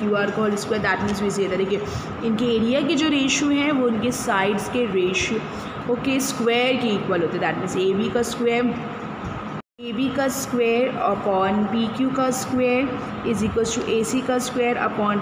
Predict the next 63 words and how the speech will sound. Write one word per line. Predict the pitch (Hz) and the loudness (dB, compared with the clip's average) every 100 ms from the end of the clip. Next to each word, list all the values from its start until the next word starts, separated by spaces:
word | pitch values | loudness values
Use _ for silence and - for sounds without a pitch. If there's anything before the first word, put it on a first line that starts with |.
| 220 | 0
पी | 202 | 2
आर | 190 202 240 | 2 2 2
का | 247 | 0
square | 247 - 240 240 | 0 0 0 0
is | 208 | 0
equals | 208 208 - | 0 0 0
to | |
बी | 180 202 208 | 0 0 0
सी | 240 262 | 0 0
का | 269 | 0
square, | - 269 240 240 202 | 0 0 0 0 2
बी | 214 | 0
सी | 208 254 | 0 0
का | 262 | 0
square | 254 262 240 233 | -2 0 0 0
upon | 247 233 247 | 0 0 0
पी | 220 | -2
क्यू | 196 202 202 | -2 0 0
आर | 175 170 | 0 0
का | 170 | -2
square। | 170 - 160 160 - - - - | -4 -2 -2 -2 -8 -10 -10 -6
तो | 220 | 0
हमने | 240 247 | 2 2
क्या | 262 262 233 | 2 0 0
किया, | 220 233 233 | 0 0 2
ये | 247 226 | 2 2
दोनों | 208 214 208 | 2 2 0
ट्रायंगल्स | 208 196 190 202 | 0 0 0 -2
को | 233 | -2
इक्वल | 208 196 214 | -2 0 0
करने | 208 190 190 | 0 0 -2
के | 196 | 0
लिए | 185 | 0
prove | 180 226 214 | 0 0 0
that | 208 185 190 | 0 0 0
में | |
लिख | 190 165 | -2 0
दिया। | 175 | -2
फिर | 170 220 | 0 0
कंस्ट्रक्शन | 214 202 214 185 - 202 | 0 0 2 0 0 0
किया, | 196 196 160 - - - - 247 | 0 0 -2 -4 -8 -10 -4 0
एक | 214 | 0
draw | 196 277 | 2 2
an | 311 285 | 2 2
altitude | 254 247 254 262 262 | 2 2 2 2 2
of | 254 254 240 | 2 0 0
A | 226 226 214 | 2 2 2
M | 214 247 - 214 | 2 0 0 0
and, | 208 214 220 240 240 - - 233 | 2 2 2 0 0 -6 -8 0
A | 226 226 | 2 2
M | 233 233 214 | 0 0 0
and | 214 208 | 0 0
P | 220 | 0
N | 214 214 | 2 2
हमने | 208 | 2
ड्रॉ | 208 196 | 2 2
किया | 208 220 | 2 0
of | 196 170 | 0 0
the | 220 233 | -2 0
triangles | 196 175 180 160 180 | -2 0 -2 -2 -4
में। | |
ये | 175 | -2
देखिए, | 165 156 156 | -4 -4 -4